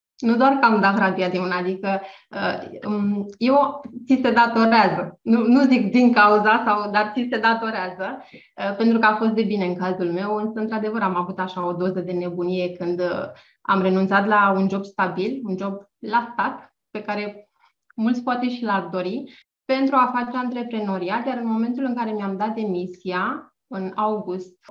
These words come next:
acum un an și jumătate, uh, nu aveam nicio rezervă financiară. Adică mi-am dat demisia cu banii din buzunar, banii care nu erau prea mulți, de altfel.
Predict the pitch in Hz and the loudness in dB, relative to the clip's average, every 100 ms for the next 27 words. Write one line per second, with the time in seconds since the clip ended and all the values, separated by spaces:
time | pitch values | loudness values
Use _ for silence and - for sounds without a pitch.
0 | - - 185 190 208 196 185 220 226 - | -14 -8 -8 -6 -6 -4 -4 -6 -8 -10
1 | 185 180 180 - - 247 - - _ _ | -10 -10 -8 -10 -8 -8 -10 -16 _ _
2 | _ _ _ 254 247 269 294 330 320 311 | _ _ _ -6 -2 0 2 4 4 2
3 | 302 302 294 269 208 170 180 180 170 175 | 2 0 -2 -2 -4 -6 -8 -8 -6 -8
4 | 180 165 190 208 196 220 220 220 220 214 | -8 -10 -12 -12 -8 -6 -6 -6 -4 -4
5 | 214 226 247 226 240 262 262 254 247 240 | -4 -4 -2 0 0 -2 -4 -4 -6 -6
6 | 226 202 240 247 233 214 233 226 226 202 | -6 -2 0 0 -2 -2 -2 0 0 0
7 | 196 226 226 208 170 170 202 202 202 - | -2 -2 -2 -2 -2 -4 -4 -4 -8 -10
8 | _ 233 240 269 208 185 185 180 180 190 | _ -6 -2 -2 -2 -4 -6 -6 -4 -4
9 | 240 - _ - 180 180 180 190 277 330 | -6 -10 _ -12 -8 -6 -6 -6 -6 -8